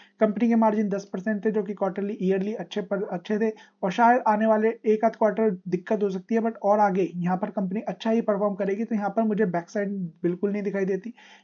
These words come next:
एक सौ तैंतालीस करोड़, अ, का यहाँ पर नेट प्रॉफिट है। ईपीएस हाईएस्ट एवर है। जब यहाँ पर सब चीज़ अच्छी दिखाई दे रही है, तो शेयर प्राइस भी यहाँ पर हाईएस्ट एवर ही पहुंचेगा, याद रखिएगा। तो यहाँ पर बात करें प्रॉफिट की, तो कंपनी के देख सकते हैं सोलह हज़ार करोड़ के आसपास की सेल्स यहाँ पर पहुंच गई है।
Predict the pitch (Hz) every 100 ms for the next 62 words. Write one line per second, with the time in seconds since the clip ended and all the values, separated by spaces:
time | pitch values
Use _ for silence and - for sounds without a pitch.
0 | - 196 247 233 214 214 226 220 226 220
1 | 208 214 208 208 - 196 190 185 202 202
2 | 185 196 180 175 185 190 202 202 214 -
3 | - 190 185 220 214 185 180 190 196 190
4 | 202 220 208 196 185 190 196 185 - 190
5 | 185 170 - 190 175 180 170 165 170 170
6 | 175 160 - - _ - 214 247 226 226
7 | 208 190 220 202 175 202 185 170 170 170
8 | 170 165 165 208 190 170 175 180 170 165
9 | 156 - 156 165 - - - _ 202 190
10 | 202 220 208 208 226 214 214 190 190 202
11 | 220 214 202 185 202 202 185 180 202 185
12 | 208 208 196 196 196 185 190 180 185 180
13 | - 175 - 180 180 185 175 180 165 165
14 | 165 165 165 180 196 208